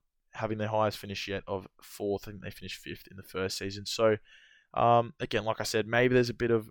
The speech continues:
my bias in there, but I, I think they've got a really strong team. Uh, and I'm making the call right now that Leroy LaCroix will be close to player of the season,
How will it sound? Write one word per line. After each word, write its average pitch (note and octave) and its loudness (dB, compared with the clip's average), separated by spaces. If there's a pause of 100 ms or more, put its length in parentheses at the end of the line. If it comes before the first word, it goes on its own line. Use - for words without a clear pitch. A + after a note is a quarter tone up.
(160)
my A2 0
bias G#2+ 0
in A2 -10
there, A2 2
but - -2
I, A2+ 2 (140)
I A2+ 0
think C#3+ -8
they've C3 -4
got A2+ 0
a A2 0
really A2 0
strong G#2 -6
team. G#2+ -8 (400)
Uh, G2+ 8
and G#2 2
I'm G#2 2
making A2+ 0
the G#2 -8
call G2+ -2
right G2 0
now G2 -6
that G2 -4
Leroy G#2 4
LaCroix G2 -4
will F#2+ -4
be G2 -2 (340)
close A2 4
to G2+ -6
player G#2 2
of G2+ 2
the G2 0
season, G2 -6